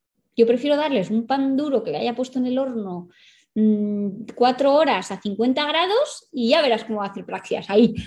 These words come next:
comiendo el pan con no sé qué. Pues al final eso también son praxias. La zanahoria, ¿no? Hacer cosas pegajosas, a que tenga que estar quitándosela de los dientes. ¿Queremos tonicidad?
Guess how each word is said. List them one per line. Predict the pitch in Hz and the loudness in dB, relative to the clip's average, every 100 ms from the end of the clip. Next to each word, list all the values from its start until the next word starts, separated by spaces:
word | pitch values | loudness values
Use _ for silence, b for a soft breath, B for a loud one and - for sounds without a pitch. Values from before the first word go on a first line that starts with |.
| B | B
comiendo | - 226 254 254 254 | 0 6 8 10 10
el | 247 220 | 8 4
pan | 247 233 240 | 2 2 2
con | 226 226 | 4 4
no | 208 | 4
sé | 202 202 | -4 -6
qué. | 180 180 _ | -8 -10 _
Pues | 196 | -8
al | 185 | -8
final | 175 208 247 277 | -4 -2 0 0
eso | 262 269 | -2 0
también | 262 254 262 | 0 2 0
son | 226 180 | -2 -6
praxias. | 175 170 - - 156 - | -6 -10 -10 -14 -14 -16
La | 180 170 | -16 -16
zanahoria, | 151 139 190 240 214 185 180 214 - _ _ _ _ _ | -18 -8 4 6 8 8 6 2 -10 _ _ _ _ _
¿no? | 226 269 440 - b b b | 2 4 2 -4 b b b
Hacer | 190 220 196 | 0 0 2
cosas | 196 190 | -2 -4
pegajosas, | - 185 175 - 240 233 190 | 0 0 0 2 2 4 -2
a | 190 | -2
que | 196 185 | -2 -2
tenga | 202 214 | -2 -2
que | 214 | -2
estar | 196 196 180 | -4 -4 -4
quitándosela | 202 196 190 190 185 | -4 -2 -4 -4 -2
de | 175 | 0
los | 175 175 | 0 -2
dientes. | 185 220 233 202 233 - - - | 2 2 2 -2 -8 -10 -20 -6
¿Queremos | 196 240 311 - _ | -2 -2 -2 -6 _
tonicidad? | - 269 262 269 302 403 254 | -2 0 0 -2 -2 -2 -4